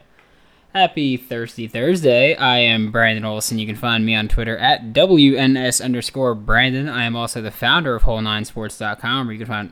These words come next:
all of my written work. Uh, fair warning, today is probably gonna be a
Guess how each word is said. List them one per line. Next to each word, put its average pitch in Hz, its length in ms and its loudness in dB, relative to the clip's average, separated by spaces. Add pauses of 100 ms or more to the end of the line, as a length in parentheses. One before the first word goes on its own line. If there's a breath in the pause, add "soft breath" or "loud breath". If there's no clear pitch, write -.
all 160 340 2 (340 soft breath)
of 120 160 -8
my 113 180 2
written 113 340 -4
work. 113 300 -4 (340 soft breath)
Uh, 113 340 2
fair 143 340 2
warning, 120 440 -2
today 113 280 -4
is 110 80 -4
probably 113 380 0
gonna 110 160 -2
be 107 160 -2
a 104 160 -6